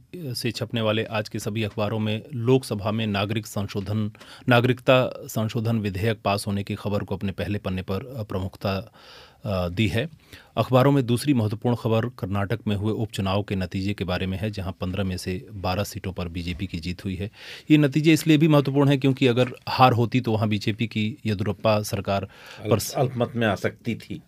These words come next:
Speaker 1: थी,
Speaker 2: लेकिन
Speaker 1: जी।
Speaker 2: बीजेपी ने शानदार जीत हासिल की।
Speaker 1: जी। अन्य अखबारों की तरफ चलते हैं। अ, इंडियन एक्सप्रेस की एक खबर है जिसमें कहा गया है कि यूएनडीपी मानव विकास सूचकांक रिपोर्ट में भारत ने एक अंक सुधार करते हुए एक सौ उनतीसवाँ स्थान हासिल किया है।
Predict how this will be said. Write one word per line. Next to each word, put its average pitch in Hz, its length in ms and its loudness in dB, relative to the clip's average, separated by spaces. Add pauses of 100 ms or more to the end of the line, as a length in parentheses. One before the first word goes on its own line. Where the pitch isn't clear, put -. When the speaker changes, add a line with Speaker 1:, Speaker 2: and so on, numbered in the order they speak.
(260)
Speaker 1:
थी, 90 200 0
Speaker 2:
लेकिन 117 200 0
Speaker 1:
जी। 110 60 0
Speaker 2:
बीजेपी 113 280 -2
ने 104 100 0
शानदार 107 420 4
जीत 90 280 0
हासिल 82 280 -4
की। - 180 -12 (100)
Speaker 1:
जी। 101 340 0 (760)
अन्य 185 180 8
अखबारों 165 300 8
की 175 80 2
तरफ 160 180 6
चलते 165 300 4
हैं। 160 320 2 (120)
अ, 120 160 4
इंडियन 131 240 8
एक्सप्रेस 131 280 2
की 131 100 2
एक 123 100 0
खबर 120 240 2
है 127 140 2
जिसमें 117 300 -2
कहा 113 180 -2
गया 107 180 2
है 113 100 -2
कि 110 160 0
यूएनडीपी 101 400 0
मानव 98 260 0 (260)
विकास 98 440 -2 (100)
सूचकांक 98 520 -4
रिपोर्ट 95 340 4
में 95 100 -2
भारत 98 300 -2
ने 98 200 0
एक 101 180 -6
अंक 107 420 -6
सुधार 101 380 -2
करते 92 300 -6
हुए 87 260 -6 (460)
एक 117 160 0
सौ 113 200 2
उनतीसवाँ 120 800 0
स्थान 104 360 -2
हासिल 95 300 -2
किया 95 260 -2
है। 113 220 -6